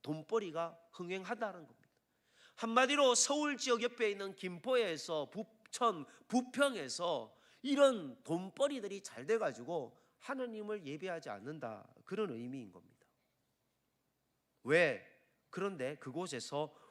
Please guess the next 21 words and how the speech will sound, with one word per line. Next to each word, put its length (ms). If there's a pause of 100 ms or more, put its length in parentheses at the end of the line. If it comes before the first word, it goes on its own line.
울음소리가 840
나온다라고 840
하며 420 (280)
무너지는 680
소리가 360
나온다고 500
할까요? 320 (1200)
돈을 340
많이 260
가진 280
사람들이 720 (600)
자신의 460
돈만 380
알고 480 (320)
사람들에게 1000
정말 440
고통받는, 800
돈 220
때문에 300
고통받는 600
사람들을 720